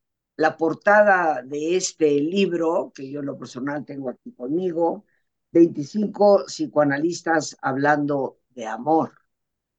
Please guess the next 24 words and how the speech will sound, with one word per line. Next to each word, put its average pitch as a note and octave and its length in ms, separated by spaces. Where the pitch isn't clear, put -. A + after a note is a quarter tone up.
Así D#3+ 340
que E3+ 360
ahí G#3+ 220
tenemos G#3 480
ya, E3+ 420
gracias E3+ 400
Lore, D#3+ 440
ahí F3+ 300
tenemos E3+ 500
ya D#3+ 180
la D3+ 160
portada F3+ 840
para C#3+ 220
que C3+ 140
la B2+ 160
podamos C#3 520
ver. F3 480
Le G3+ 120
vamos D4 300
a - 100
pedir B3+ 240
a B3+ 100
nuestros G3 400
invitados, G3 1040